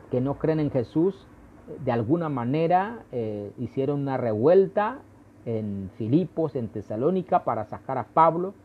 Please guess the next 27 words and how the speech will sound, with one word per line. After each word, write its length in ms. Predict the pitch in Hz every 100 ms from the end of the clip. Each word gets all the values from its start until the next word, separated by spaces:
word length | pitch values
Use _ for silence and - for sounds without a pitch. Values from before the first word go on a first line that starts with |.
| -
y 100 | 123
la 100 | 123
iglesia 360 | 117 113 113 131
quedó 220 | - 110 107
sin 180 | 113
pastor, 580 | 101 101 - 160 175 202 - - - - - -
eh, 260 | 107 101 - -
y 80 | 151
a 60 | 156
la 140 | 208
vez 240 | 147 165 -
también 560 | 143 123 127 147 170 185 - - - -
en 120 | 120
un 100 | 180
contexto 880 | 196 143 117 165 165 - - 202 240
de 200 | - 117
que 380 | 110 120 113 110 117
la 160 | 113
iglesia 680 | 113 113 156 160 180 180 208 -
nueva 380 | 123 139 135 147
estaba 320 | - 135 147
recibiendo 640 | 151 143 139 127 143 147
de 140 | 139 101
parte 460 | - 131 139 160
de 120 | 131
los 240 | 107 101 -
judíos, 640 | - 92 113 143 165 -